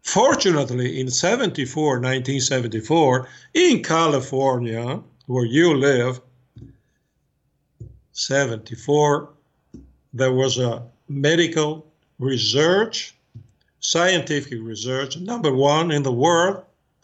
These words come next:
and they told us, "Hey, guys, most of our diseases come down from your emotions."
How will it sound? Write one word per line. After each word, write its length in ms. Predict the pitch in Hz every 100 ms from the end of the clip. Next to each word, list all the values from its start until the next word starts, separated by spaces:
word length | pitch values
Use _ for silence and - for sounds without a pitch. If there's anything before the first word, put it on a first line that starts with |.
| _ _ _
and 200 | - 139
they 160 | 139 143
told 380 | 135 143 151 127
us, 160 | 107 -
"Hey, 380 | 165 160 123 104 - -
guys, 500 | 143 123 95 - - _ _ _ _ _ _ _ _ 127
most 640 | 123 135 147 147 143 -
of 200 | 135 117
our 280 | 127 131 131
diseases 840 | 117 123 110 123 113 117 110 - _ _ _ _ -
come 380 | 143 139 131 123
down 420 | 127 127 123 123
from 600 | - 123 117 120 117 120
your 460 | 170 127 117 117 - -
emotions." 1080 | 120 110 117 127 120 - - - - -